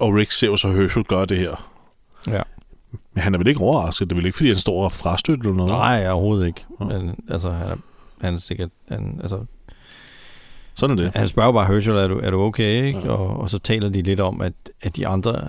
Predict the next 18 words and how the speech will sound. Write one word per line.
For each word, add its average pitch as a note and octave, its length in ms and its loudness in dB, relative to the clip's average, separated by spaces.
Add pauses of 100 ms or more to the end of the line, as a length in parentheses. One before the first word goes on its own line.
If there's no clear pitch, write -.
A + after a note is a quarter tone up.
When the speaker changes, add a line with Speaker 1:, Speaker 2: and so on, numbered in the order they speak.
Speaker 2:
øh, F#2+ 200 -2
som F#2+ 140 -2
er F2+ 40 0
syge, F#2 300 0
de F#2+ 100 -6
må F2 140 0
helst G2+ 240 -2
ikke G2+ 140 -4
se A2 140 -2
aflivningen, G#2 600 -2
fordi F#2+ 220 -4
så G2+ 120 -4
vil G2 100 0
de G2+ 60 0
miste F#2+ 320 2
modet. G#2+ 400 0 (580)
Og G#2 80 2
det, A2+ 100 4